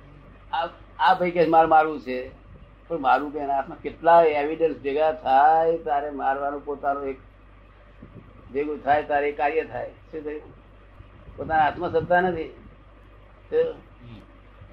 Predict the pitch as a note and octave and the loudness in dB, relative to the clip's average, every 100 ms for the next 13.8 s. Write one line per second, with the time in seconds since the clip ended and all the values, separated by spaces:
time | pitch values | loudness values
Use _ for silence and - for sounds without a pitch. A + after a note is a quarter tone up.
0 | - C#3 B2+ B2+ D#3+ D#3+ D3 D#3+ F3+ D3 | -8 -6 -4 -2 -2 -2 0 0 0 -4
1 | A#2+ - - - - - - - - D3 | -8 -14 -20 -20 -20 -20 -20 -20 -6 -2
2 | D3+ D#3 D#3+ E3 E3 F3 E3 F3 G3 F3 | 0 4 4 4 0 -2 0 0 2 4
3 | E3+ D3+ C#3+ C3+ C3+ D3+ - - - - | 4 2 -2 -4 -6 -10 -14 -20 -20 -20
4 | - - D#3+ C3+ C#3+ G#3 G3 F#3+ F3+ F3+ | -20 -8 -2 0 2 2 4 4 4 2
5 | F3 F3+ E3+ C3+ C#3 G3 F#3 E3+ E3 C#3+ | 2 4 2 4 4 4 2 0 -2 -6
6 | A#2+ - - - - - - - - - | -8 -16 -20 -20 -20 -20 -20 -20 -20 -16
7 | D3 D#3 D#3 D#3 D3 C#3+ - C3 B2 E3+ | -4 0 2 2 0 -4 -10 -14 -12 -4
8 | E3 D#3 A#2+ A2+ - - - - - - | -2 -2 -6 -18 -20 -20 -20 -20 -20 -20
9 | - - - - - - - C#3+ D#3 D3 | -20 -20 -20 -20 -20 -20 -20 -4 2 2
10 | D3 E3+ D3+ F3 F#3+ F3+ E3 D#3+ D#3 D#3+ | 4 4 4 4 4 4 4 4 2 0
11 | D#3 D3 C#3+ C#3+ C#3 C#3 D3 A#2+ - E3 | -4 -4 -6 -8 -10 -10 -12 -14 -20 -2
12 | D#3 D3 D#3+ E3 E3 E3+ E3 E3 - C3+ | -2 4 4 4 4 4 4 -2 -14 -12
13 | A#2+ A2+ - - - E3+ E3 E3 | -12 -14 -20 -20 -10 -4 -4 -4